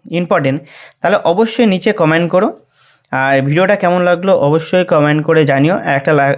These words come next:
লাইক করতে অবশ্যই ভুলো না। আর দেখা হচ্ছে পরবর্তী ভিডিওতে। আর যদি কারোর কোনো বিষয়ের কোনো, আহ, ক্লাস দরকার হয়, তা অবশ্যই কমেন্ট করে জানিও। দেখা হচ্ছে পরবর্তী ভিডিওতে।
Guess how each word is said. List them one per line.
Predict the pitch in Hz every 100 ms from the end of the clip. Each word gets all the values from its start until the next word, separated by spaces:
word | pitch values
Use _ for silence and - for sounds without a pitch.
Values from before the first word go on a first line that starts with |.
| -
লাইক | 135 139 139
করতে | 156 156 165
অবশ্যই | 131 135 - 160
ভুলো | 135 131
না। | 139 202 - _ - - - _ _ _ -
আর | 131 131 127
দেখা | 131 139 170
হচ্ছে | 175 180 185
পরবর্তী | 156 160 165 160 185
ভিডিওতে। | 156 156 156 233 370 -
আর | 135 127
যদি | 131 139 156
কারোর | 156 156 165 160
কোনো | 160 151 156 160 151
বিষয়ের | 143 143 156 156 156 151
কোনো, | 156 151 156 156 - - _ _ _ _ _ -
আহ, | 127 131 131 131 143
ক্লাস | 147 156
দরকার | 139 127 127 165
হয়, | 160 240 - -
তা | 123
অবশ্যই | 131 - 151
কমেন্ট | 131 131 127
করে | 143
জানিও। | 123 127 214 - - - - _
দেখা | 123 131
হচ্ছে | 139 147
পরবর্তী | 135 131 131 143 147 135
ভিডিওতে। | 131 131 131 170